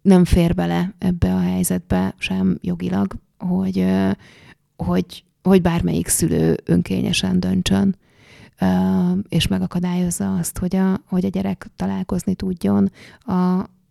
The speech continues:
a másik szülőjével. Ö,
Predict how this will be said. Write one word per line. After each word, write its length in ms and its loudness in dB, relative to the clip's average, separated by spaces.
a 80 -2
másik 360 0
szülőjével. 880 -2
Ö, 300 2